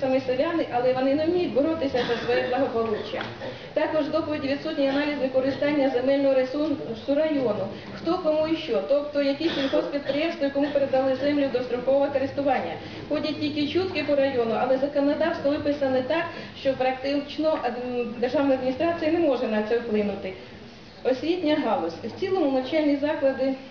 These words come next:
виживають на власному ентузіазмі. Допомога батьків, е, на ремонт та спонсорів, особливо під час виборчої кампанії, тому що, е, с-, саме їздили, допомагали, ну, знаємо, як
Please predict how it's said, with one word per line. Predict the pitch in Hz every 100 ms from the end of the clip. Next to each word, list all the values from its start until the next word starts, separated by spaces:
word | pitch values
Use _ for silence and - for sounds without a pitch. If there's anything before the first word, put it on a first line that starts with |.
| - - - - 185 180 - - 202
виживають | 220 233 277 311 294 240
на |
власному | 226 262 277 269
ентузіазмі. | 254 269 254 240 214 254 269 214 190 160 - - 190
Допомога | 240 269 294 330 294 254
батьків, | 262 285 - 349 415 - - - -
е, | - 233 233 226 262
на | 262
ремонт | 277 233 208 208
та | 247
спонсорів, | 254 294 320 370 320 311 294 - 262
особливо | 254 302 311 339
під | - 262
час | - 294 294
виборчої | 294 285 285 - 262
кампанії, | 240 233 208 202 202 202
тому | 240 247
що, | 254
е, | 277 - - 196 220 - -
с-, | 214 -
саме | 277 269 240
їздили, | 269 311 277 277
допомагали, | 240 226 226 233 269 262 240 214 240
ну, | 269
знаємо, | 247 254 220
як | 220